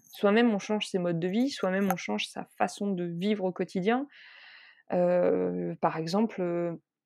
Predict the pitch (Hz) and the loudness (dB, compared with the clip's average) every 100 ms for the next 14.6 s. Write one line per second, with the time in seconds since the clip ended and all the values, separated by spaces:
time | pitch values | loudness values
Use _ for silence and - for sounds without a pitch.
0 | _ _ _ _ _ - - 208 196 170 | _ _ _ _ _ -12 6 10 10 10
1 | 175 202 190 180 170 - 202 190 185 - | 4 0 0 -2 -4 -4 -2 0 -2 0
2 | 214 214 - 185 196 185 175 165 - _ | 2 2 0 -4 -2 -2 -2 -4 -10 _
3 | - - 175 185 208 202 196 - 180 190 | -12 -2 2 4 6 6 6 2 -4 0
4 | 196 196 175 180 175 165 160 160 165 156 | 0 2 0 -2 -4 -4 -4 -6 -6 -4
5 | - 170 170 165 165 165 160 165 165 208 | -4 -4 -2 -2 0 0 0 -2 2 4
6 | 247 240 - - - - - 226 202 185 | 4 0 -8 -20 -20 -2 8 10 12 10
7 | 180 170 170 170 160 165 170 196 254 214 | 6 2 -2 -2 0 2 4 6 8 6
8 | 190 180 175 180 185 240 226 175 180 - | 6 4 4 2 4 4 4 0 -4 -6
9 | - 190 208 180 175 190 175 - 226 233 | -6 -2 0 -2 -4 -4 -6 -2 2 2
10 | 220 180 170 170 175 170 175 165 165 - | 0 -4 -8 -10 -8 -6 -6 -6 -8 -6
11 | 226 226 214 180 - - - - - - | -4 0 0 -2 -8 -20 -20 -20 -20 -20
12 | _ _ - 190 190 - 165 - 180 170 | _ _ -10 -6 -2 -2 -4 -6 -8 -2
13 | 214 220 220 185 175 170 170 165 156 156 | 2 4 4 2 0 -2 -4 -4 -6 -8
14 | 156 - 165 165 170 | -10 -8 -6 -6 -8